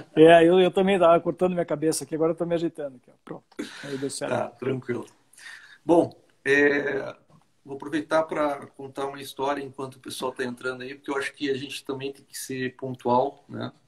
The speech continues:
Speaker 2: É, essa história de, "Ah, vamos esperar mais um pouco o pessoal entrar", tipo, cara, mas então pelo menos vou dar uma vantagem aí pra quem entrou no, no, na hora.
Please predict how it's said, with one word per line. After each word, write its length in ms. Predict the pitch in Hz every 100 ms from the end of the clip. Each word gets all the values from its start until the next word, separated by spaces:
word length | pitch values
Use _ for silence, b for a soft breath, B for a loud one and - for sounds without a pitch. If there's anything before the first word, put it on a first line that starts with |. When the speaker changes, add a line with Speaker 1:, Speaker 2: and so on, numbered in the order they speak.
| - - _
Speaker 2:
É, 520 | - - - - -
essa 180 | - -
história 260 | 123 131 131
de, 120 | 143
"Ah, 140 | 185
vamos 160 | 214 220
esperar 380 | 208 - 208 208
mais 180 | 202 180
um 80 |
pouco 360 | - 180 202 -
o 60 | -
pessoal 300 | 165 - 170
entrar", 500 | 165 - 165 190 170
tipo, 300 | - - 156
cara, 400 | - 233 165 123
mas 160 | 127 123
então 200 | - 180
pelo 180 | 202
menos 180 | 190 196
vou 80 | 196
dar 80 | 190
uma 160 | 185
vantagem 580 | 185 175 160 151 156 151
aí 40 | 151
pra 140 | 143
quem 260 | - 143 139
entrou 300 | 135 - 127
no, 140 | 127
no, 400 | 120 120 123 123
na 140 | 123
hora. 300 | 120 120 -